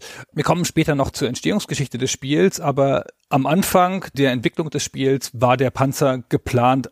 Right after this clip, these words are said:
als der Hauptcharakter und es gab gar keinen menschlichen Helden, der da so rumläuft. Es war ein reines Panzerspiel und bin sicher, dass diese Liebe, die sie dem Panzer haben angedeihen lassen, sich daraus speist, dass es eigentlich der Hauptcharakter sein sollte.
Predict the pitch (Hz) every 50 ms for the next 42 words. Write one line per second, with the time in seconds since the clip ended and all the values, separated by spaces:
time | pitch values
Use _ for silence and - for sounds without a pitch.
0 | _ - - 120 120 - - - 127 107 92 123 - - - - 117 113 110 -
1 | - - 113 107 110 - - - - - - 113 123 127 - - 139 120 - -
2 | 117 110 104 120 120 - - - - 120 110 101 113 120 127 139 160 147 131 127
3 | 113 120 120 107 117 113 104 98 107 123 123 127 127 127 147 170 - - - -
4 | - - - 131 120 120 120 120 123 123 131 139 135 123 - - - 135 135 -
5 | 139 120 - - - 117 117 113 113 107 104 113 - - - - 147 135 117 151
6 | 139 180 170 151 131 135 - - 143 120 120 123 120 131 139 156 170 196 196 175
7 | 185 165 139 131 143 139 139 135 139 127 - - 139 135 - 160 135 120 123 117
8 | 117 120 120 120 117 110 - 104 107 113 110 110 104 98 - - 123 127 143 -
9 | - - - - - - - - - - - - - - - 123 120 127 123 123
10 | 120 113 113 107 - - - - - - - 117 101 107 117 113 - - 120 -
11 | - 101 110 - - 104 107 107 110 - - 107 - - 101 95 120 - - -
12 | 107 92 - - 107 101 - 92 107 110 110 - 98 98 - - -